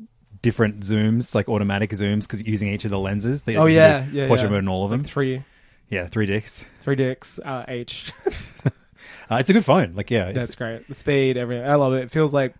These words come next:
Speaker 2: yeah, I mean, it's just a good phone. <laughs> I mean, it should be. We paid a lot for it, you know?
Speaker 1: <clears throat> Yeah, I bought it outright. I've never done that before.
Speaker 2: Yeah, it's a nice feeling, isn't it?
Speaker 1: It's a crazy feeling.
Speaker 2: Yeah, you're just like, "What?" <laughs>
Speaker 1: <laughs>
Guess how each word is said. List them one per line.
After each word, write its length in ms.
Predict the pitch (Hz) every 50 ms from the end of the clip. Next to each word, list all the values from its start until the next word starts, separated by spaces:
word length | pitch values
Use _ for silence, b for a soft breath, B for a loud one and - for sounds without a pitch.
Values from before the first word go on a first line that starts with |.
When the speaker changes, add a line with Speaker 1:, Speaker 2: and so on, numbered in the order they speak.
| _ _ _ _ _ -
Speaker 2:
yeah, 160 | 151 139 113 - _ _ -
I 40 | 135
mean, 100 | 139 135
it's 140 | 127 - -
just 120 | 127 -
a 40 | 120
good 120 | 120 113
phone. 240 | - - 123 139 139 - _ _ _
<laughs> 200 | _ - - -
I 40 | - - B B B B B B B
mean, 100 | - 160
it 60 | 160 -
should 160 | - 214 185
be. 120 | 175 160
We 100 | 151 151
paid 160 | - 175 160
a 60 | 156 151
lot 180 | 135 131 127
for 260 | 143 - 135 127 123
it, 60 | 123 127
you 60 | 127
know? 80 | 127
Speaker 1:
<clears throat> 60 | 117 117
Yeah, 160 | 113 104 95 90 87 _ -
I 80 | 117 117
bought 220 | 104 127 123 110
it 60 | 107
outright. 320 | 92 104 98 95 90 90 90
I've 40 | 92
never 120 | 104 104 101
done 120 | 98 95
that 80 | 98 95
before. 200 | 92 - 127 123
Speaker 2:
Yeah, 60 | 120
it's 160 | 110 - -
a 20 | 139
nice 160 | 139 127 -
feeling, 300 | - 131 127 123 123 120
isn't 180 | 120 120 - 127
it? 140 | 120 120 - - - - -
Speaker 1:
It's 80 | - -
a 40 |
crazy 280 | - 110 107 101 95 98
feeling. 340 | - 98 90 90 87 85 87 _
Speaker 2:
Yeah, 240 | - 151 123 117 120 117 135 -
you're 80 | 143 135
just 160 | 123 123 123
like, 160 | 139 127 120 120 -
"What?" 400 | 190 151 135 135 131 127 135 160
<laughs> 320 | 214 254 - - - -
Speaker 1:
<laughs> 160 | - - -